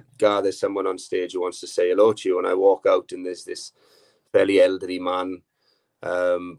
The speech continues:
probably late sixties, and, uh, sort of tears in his eyes. And he said, "I'm Jim Rennick." And I went, "Oh, yeah, of course you are, of course." And, um, he just said, um,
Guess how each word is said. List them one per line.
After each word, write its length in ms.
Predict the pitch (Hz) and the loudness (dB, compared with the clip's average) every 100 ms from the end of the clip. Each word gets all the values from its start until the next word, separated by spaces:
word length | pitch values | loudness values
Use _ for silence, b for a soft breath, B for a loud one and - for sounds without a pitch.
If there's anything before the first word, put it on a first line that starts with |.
| _ | _
probably 360 | - 101 98 95 | -2 -2 0 -4
late 280 | 95 92 - | -4 -6 -6
sixties, 760 | 98 - - 95 90 87 - _ _ _ _ | -12 -10 -10 -6 -6 -8 -16 _ _ _ _
and, 560 | 87 90 85 85 80 - _ _ - | -2 0 0 -4 -12 -16 _ _ -2
uh, 240 | 87 85 | 0 0
sort 300 | - - 104 | -4 2 2
of 120 | 92 | 2
tears 380 | - 123 131 101 | -6 2 4 4
in 80 | 92 | 0
his 140 | 87 | 2
eyes. 640 | 107 98 87 78 - - - _ - | 4 4 2 -8 -14 -16 -20 _ -2
And 420 | 92 92 90 87 | 0 0 -4 -10
he 140 | 95 | -12
said, 200 | 85 90 | -4 0
"I'm 140 | 92 90 | 0 0
Jim 220 | 98 92 | -2 0
Rennick." 460 | 90 95 87 - 90 | 4 2 2 -6 -6
And 80 | |
I 80 | 90 | -4
went, 160 | 87 - | -4 -6
"Oh, 260 | 92 90 85 | -6 -6 -4
yeah, 220 | 87 87 | -2 -2
of 120 | - | -2
course 340 | - 90 - 87 | -8 -8 -6 -2
you 140 | 82 | -2
are, 160 | 80 - | -2 -8
of 160 | - - | -18 -6
course." 600 | 101 92 85 - - - - | 2 2 2 -4 -14 -10 -2
And, 340 | 95 90 87 | 0 0 0
um, 320 | 92 90 90 - | -2 0 -6 -8
he 160 | 98 | -10
just 280 | 95 92 - | -4 -6 -4
said, 380 | - 101 92 - | 4 4 4 4
um, 360 | 95 95 95 | 4 4 0